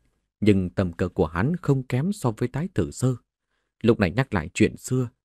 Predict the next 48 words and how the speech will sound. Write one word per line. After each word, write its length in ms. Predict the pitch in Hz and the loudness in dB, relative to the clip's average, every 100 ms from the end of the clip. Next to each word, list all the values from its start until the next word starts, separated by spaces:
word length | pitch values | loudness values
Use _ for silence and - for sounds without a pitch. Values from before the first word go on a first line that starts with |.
| _ | _
đơn 220 | 113 101 95 | 0 0 0
giản 280 | - 80 76 _ _ | -6 -8 -12 _ _
là 120 | 113 | 0
tạo 200 | - 87 | 2 0
thêm 180 | - 170 - | 2 0 0
phiền 240 | - 90 71 | 0 0 0
toái 240 | 110 127 180 | -4 -4 -2
cho 120 | 113 | -2
Diệp 260 | 95 87 - | -2 -4 -4
Húc. 180 | 175 - _ _ _ _ | -8 -8 _ _ _ _
Hơn 180 | - 107 | 0 4
nữa 120 | 107 | 4
phiền 300 | - 104 71 - | 4 0 0 -2
phức 160 | 156 117 107 | -2 -2 -4
không 220 | 110 90 | -4 -4
chỉ 140 | - - | -4 -6
có 160 | - | -2
một. 260 | 143 92 - _ _ _ _ _ _ _ _ _ | -2 -2 -4 _ _ _ _ _ _ _ _ _
"Không 140 | - | 4
biết 120 | 170 220 | 4 6
đệ 120 | 101 85 | 4 4
tử 120 | 101 | 2
Tiểu 340 | - 110 80 - | 4 2 2 -2
Quang 180 | 104 90 | -6 -4
Minh 140 | 90 | -4
Thánh 240 | - 180 | -2 0
Địa 180 | 131 95 - | 0 0 -2
của 140 | - 87 | -2 -2
ta, 300 | - 101 101 _ _ | -2 -8 -8 _ _
Đàm 260 | 101 95 90 | -2 0 0
Phượng 220 | - - | -2 -4
Sơn 280 | - 127 123 - | -2 -4 -4 -4
đang 140 | 135 | -4
ở 100 | 87 | -2
nơi 160 | 78 113 | -2 -2
nào?" 260 | 90 80 _ _ _ _ _ _ _ _ _ | -4 -10 _ _ _ _ _ _ _ _ _
Một 160 | 131 127 | 2 4
trưởng 160 | 120 | 4
giả 140 | 101 92 | 2 -2
Tiểu 220 | - 92 | 2 0
Quang 220 | - 104 | 0 -4
Minh 140 | 92 90 | -2 -4
Thánh 220 | - 175 | -4 -2
Địa 160 | 104 87 - _ | 0 -2 -2 _
nghe 160 | 107 95 - | -2 -2 -2
thấy 100 | 147 | -4
như 160 | 104 | -2
vậy, 220 | 92 87 | -2 -4